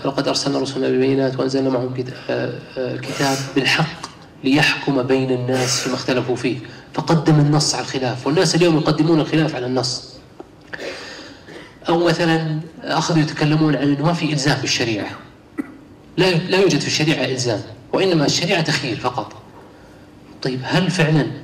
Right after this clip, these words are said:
الشريعة في القرآن فيها ت-، يعني إلزام ولا تخيير فقط؟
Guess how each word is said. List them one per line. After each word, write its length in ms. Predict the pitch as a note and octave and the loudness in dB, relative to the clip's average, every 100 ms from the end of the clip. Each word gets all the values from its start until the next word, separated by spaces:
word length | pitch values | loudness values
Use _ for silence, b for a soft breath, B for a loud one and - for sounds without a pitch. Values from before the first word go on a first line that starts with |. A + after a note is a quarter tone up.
| - - - | -16 -20 -8
الشريعة 440 | - C#3 C#3 - | -2 0 2 0
في 100 | - | -4
القرآن 360 | B2 C3+ B2+ A#2 - - G4 | -6 -2 -2 -4 -8 -6 -6
فيها 300 | - D#3+ C#3 | 0 2 2
ت-، 180 | D3 - D3+ | 0 -2 -2
يعني 520 | D#3+ C#3 C#3 B2 B2+ | 0 0 0 -2 0
إلزام 380 | D3 C3+ D3+ E3+ | 0 2 2 2
ولا 120 | G#3+ | 2
تخيير 300 | F3 D#3+ D#3 | 2 0 0
فقط؟ 300 | - - A2 | -2 -4 -6